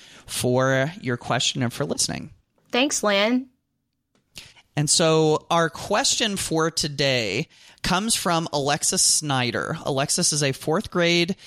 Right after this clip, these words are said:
Speaker 1: teacher at Concordia International School all the way over in Hanoi, Vietnam. And so she has a, a little quick comment to give us and then a question. So let's listen to Alexis.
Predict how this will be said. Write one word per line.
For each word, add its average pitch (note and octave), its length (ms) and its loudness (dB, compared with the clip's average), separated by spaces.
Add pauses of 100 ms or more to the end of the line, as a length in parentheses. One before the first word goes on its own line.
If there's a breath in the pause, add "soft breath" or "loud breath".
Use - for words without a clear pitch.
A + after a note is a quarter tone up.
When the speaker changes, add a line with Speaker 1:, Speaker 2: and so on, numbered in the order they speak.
(140 loud breath)
Speaker 1:
teacher D#3 560 0
at C#3 240 -2
Concordia F#3+ 720 -2
International D3+ 720 0
School C#3 560 0
all A#3 420 2
the F3 140 0
way C3+ 280 2
over E3+ 360 0
in C3 320 0
Hanoi, C#3 760 0
Vietnam. C3 800 -2 (460 soft breath)
And D3+ 100 -4
so C#3+ 400 2
she G3 440 0
has D3+ 540 0 (120)
a, C3+ 600 0 (220)
a C#3+ 180 2
little D3+ 380 0
quick - 260 -4
comment F3 380 -2
to - 80 -2
give F3+ 160 0
us G3+ 160 0
and C#3+ 160 -2
then C3+ 100 0
a C#3 40 -2
question. B2 500 -2
So - 140 -4
let's C3+ 300 -2
listen C#3+ 280 0
to B2+ 120 -2
Alexis. - 580 -2